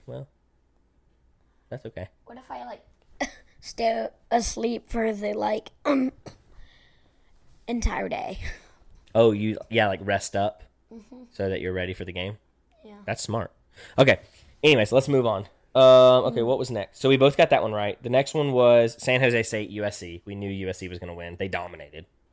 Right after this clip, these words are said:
Speaker 2: Yeah.
Speaker 1: Like, huge win.
Speaker 2: U F C? U S C.
Speaker 1: U S C. Actually, did they dominate? Let's see. I'm thinking, I might be thinking of another. Yeah, they ended up winning by twenty-eight points. That's, I'd say that's pretty,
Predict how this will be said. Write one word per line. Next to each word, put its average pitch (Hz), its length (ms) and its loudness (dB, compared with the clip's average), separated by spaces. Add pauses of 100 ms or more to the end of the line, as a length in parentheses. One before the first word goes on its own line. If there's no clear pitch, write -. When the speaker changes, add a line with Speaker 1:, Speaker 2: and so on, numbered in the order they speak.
(420)
Speaker 2:
Yeah. 220 240 -18 (180)
Speaker 1:
Like, 82 220 -8 (240)
huge 98 460 -12
win. 76 300 -14
Speaker 2:
U 247 140 -12
F 233 160 -10
C? 262 320 -20 (720)
U 240 180 -16 (160)
S 220 320 -18
C. 196 80 -20 (460)
Speaker 1:
U 85 200 -14
S 87 240 -6
C. - 240 -10
Actually, 147 520 -12 (120)
did 131 140 -14
they 202 100 -18
dominate? 208 480 -20 (140)
Let's - 200 -20
see. - 200 -20 (1120)
I'm 120 80 -16
thinking, 110 420 -14 (100)
I - 60 -14
might 127 220 -14
be 101 80 -16
thinking 101 260 -18
of 92 80 -14
another. 95 320 -14 (260)
Yeah, 139 200 2
they 151 120 2
ended 185 160 -2
up 113 100 -2
winning 117 240 -6
by 98 220 -6
twenty-eight 98 520 -12
points. 95 320 -18
That's, - 360 -14
I'd 117 140 -6
say 139 100 -4
that's 107 140 -4
pretty, 87 380 -12